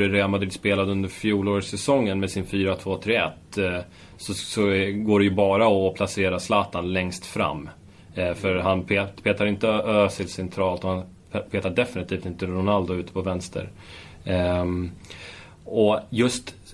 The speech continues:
längst fram i banan sådär, som ensam anfallare är ju någonting vi råkar veta att Zlatan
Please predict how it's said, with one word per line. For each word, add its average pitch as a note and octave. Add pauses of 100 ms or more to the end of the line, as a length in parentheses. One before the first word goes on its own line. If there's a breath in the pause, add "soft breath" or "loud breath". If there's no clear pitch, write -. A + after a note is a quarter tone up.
längst A#2+
fram A2
i G2+
banan G#2
sådär, F#2
som F#2
ensam G2
anfallare F#2+
är F#2+
ju G2
någonting F#2+
vi F#2
råkar F#2+
veta F2+
att F2+
Zlatan F#2+